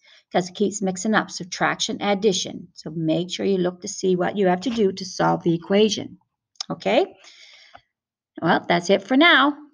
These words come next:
Good luck on doing your tests. I look forward to getting it back on Thursday on drop-off day. And then Miss Pearl will look through and see how you did. Take care, be safe,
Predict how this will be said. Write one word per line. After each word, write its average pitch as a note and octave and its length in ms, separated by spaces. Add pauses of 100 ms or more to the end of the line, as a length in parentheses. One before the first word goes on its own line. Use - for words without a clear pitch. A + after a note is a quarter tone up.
Good F3 140
luck E3 240
on C4 140
doing C#4+ 220
your D#4+ 100
tests. D4 500 (320)
I F3+ 120
look E3 200
forward F#3+ 260
to - 60
getting G3+ 320
it - 140
back B3+ 340
on B3 220
Thursday D#4+ 760
on F#3 260
drop-off B3 580
day. F#3+ 380 (460)
And E3+ 140
then E3+ 120
Miss E3 100
Pearl F#3 180
will F3 140
look G3 260
through G3 220
and F#3 120
see F3 200
how D#3+ 160
you D3+ 160
did. A#3+ 340 (920)
Take F#3 260
care, C#4+ 420 (140)
be E4 140
safe, G3 640